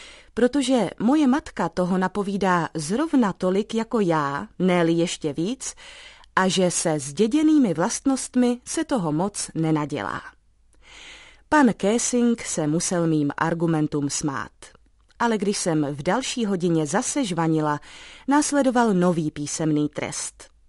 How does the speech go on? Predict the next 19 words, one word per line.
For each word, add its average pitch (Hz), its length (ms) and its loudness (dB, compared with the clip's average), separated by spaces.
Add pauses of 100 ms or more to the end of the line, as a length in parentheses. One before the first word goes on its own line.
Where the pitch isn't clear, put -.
(140)
Tentokrát 262 720 0
to 160 140 -2
měla 170 380 2
být 175 360 -4 (220)
nenapravitelná 160 1300 0
brepta. 147 520 -6 (1120)
Také 294 300 2
ten 180 240 2
jsem 226 260 0
dodala 214 480 2 (120)
a 160 180 2
další 190 540 -2
dvě 202 260 0
hodiny 190 400 2
si 185 160 -2
pan 156 220 -2
Késing 170 680 -2
nemusel 214 560 0
stěžovat. 156 560 -6